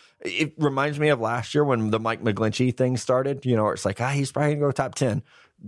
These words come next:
I can see Jawaan Taylor being a top ten pick. Uh, Montez Sweat has looked really, really good, according to scouts.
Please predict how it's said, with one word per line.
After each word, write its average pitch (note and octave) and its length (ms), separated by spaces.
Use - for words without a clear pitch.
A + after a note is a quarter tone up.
I B2 140
can C3+ 140
see B2 160
Jawaan A2 260
Taylor G#2+ 240
being G#2 180
a G2+ 60
top A2 240
ten G#2+ 220
pick. - 340
Uh, G2 220
Montez C3+ 460
Sweat C#3 340
has B2 140
looked B2+ 180
really, C3 380
really B2+ 240
good, B2+ 240
according B2+ 340
to A#2 60
scouts. B2+ 480